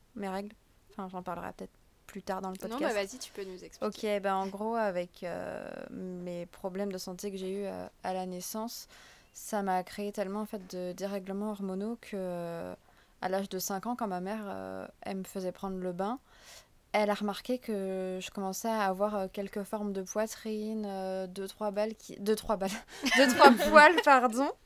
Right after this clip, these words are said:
Speaker 1: deux, trois poils qui se baladaient sous les bras, ce
Speaker 2: Mhm.
Speaker 1: genre de choses, et, euh, même sur le pubis en fait.
Speaker 2: Mhm.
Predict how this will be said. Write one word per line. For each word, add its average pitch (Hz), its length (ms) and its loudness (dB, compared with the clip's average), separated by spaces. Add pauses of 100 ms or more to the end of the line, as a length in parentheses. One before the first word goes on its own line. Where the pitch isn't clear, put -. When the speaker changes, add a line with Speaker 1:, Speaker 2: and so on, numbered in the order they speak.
(380)
Speaker 1:
deux, 294 100 4
trois 269 300 4
poils 294 220 2
qui 277 140 -2
se 208 60 -2
baladaient 220 400 6
sous 226 200 -4
les 208 120 4
bras, 240 460 4
ce 240 80 -6
Speaker 2:
Mhm. 233 60 -4
Speaker 1:
genre 220 120 -4
de 185 100 -6
choses, 254 440 -2 (640)
et, 233 260 2
euh, 220 60 6
même 220 180 2
sur 220 160 -2
le 196 160 -2
pubis 220 360 -8
en 226 80 -6
fait. 240 280 -10
Speaker 2:
Mhm. 220 60 -14